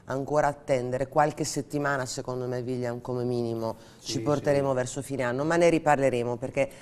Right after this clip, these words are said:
Speaker 1: appena sarà possibile darvene conto sarà ovviamente nostra cura farlo, perché ci sono diversi, eh, soggetti interessati.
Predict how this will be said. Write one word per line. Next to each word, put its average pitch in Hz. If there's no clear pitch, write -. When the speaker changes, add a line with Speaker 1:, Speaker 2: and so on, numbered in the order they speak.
Speaker 1:
appena 165
sarà 143
possibile 143
darvene 135
conto 135
sarà 147
ovviamente 151
nostra 139
cura 135
farlo, 123
perché -
ci -
sono 147
diversi, 139
eh, 123
soggetti 147
interessati. 156